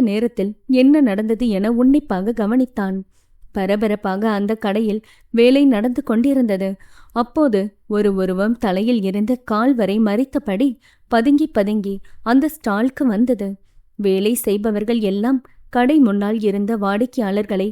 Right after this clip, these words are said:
கவனித்துக் கொண்டிருந்தனர். அந்த உருவம் சிலிண்டர் அருகில் வந்து அதை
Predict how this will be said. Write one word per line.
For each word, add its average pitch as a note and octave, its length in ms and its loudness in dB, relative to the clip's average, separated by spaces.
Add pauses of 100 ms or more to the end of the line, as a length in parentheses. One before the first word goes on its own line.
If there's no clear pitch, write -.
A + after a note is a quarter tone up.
(320)
கவனித்துக் G#3 520 -2
கொண்டிருந்தனர். G#3 680 -2 (400)
அந்த C4+ 260 4
உருவம் G#3 440 0 (200)
சிலிண்டர் G#3+ 520 0
அருகில் G#3 360 -2
வந்து G#3 300 0 (420)
அதை F#3+ 220 -2